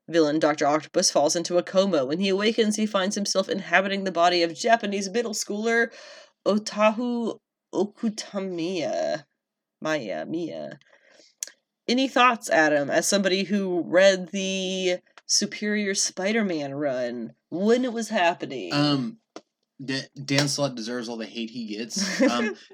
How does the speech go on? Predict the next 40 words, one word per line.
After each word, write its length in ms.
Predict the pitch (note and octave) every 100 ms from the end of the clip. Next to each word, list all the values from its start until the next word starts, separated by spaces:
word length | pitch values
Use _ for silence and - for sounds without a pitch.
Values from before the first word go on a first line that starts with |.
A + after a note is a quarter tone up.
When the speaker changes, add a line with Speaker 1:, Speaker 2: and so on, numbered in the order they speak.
| -
Speaker 2:
and, 160 | F#3
and 80 | F#3
also, 340 | F#3+ D#3 E3
d-, 120 | A#2 A#2
I, 240 | - B2+ - - -
I 40 | B2
don't 120 | C3
mean 140 | C#3
to 80 | B2+
get 100 | B2
on 80 | A#2
a 60 | G#2+
quick 240 | B2 -
Dan 180 | G#2 G2+
Slott 260 | - G2+ -
tangent, 380 | G#2 G2+ G#2+
but 120 | - G2+
I 80 |
am. 100 | F#2 - - - - _ -
Um, 260 | B2+ C3
Speaker 1:
He 40 | A#2
deserves 320 | - E2+ -
it. 140 | D2+ - _ -
Speaker 2:
Yeah, 160 | A#2+
he 100 | A2+
does. 240 | G#2+ G#2+ - _ _
Speaker 1:
<laughs> 240 | G3 C3+
Speaker 2:
I 120 | E3 F3
saw 300 | - G3 G3
him 300 | G3 F3+ D#3+
the 120 | D#3
other 160 | D3
day, 160 | B2+ C3
like, 200 | C3 A#2
trying 260 | - C3+ B2+
to 80 |
play 180 | - C3+
the 100 | A#2
high 220 | A2 G#2+
ground 560 | G#2 A#2 A2 A#2 A#2 A2+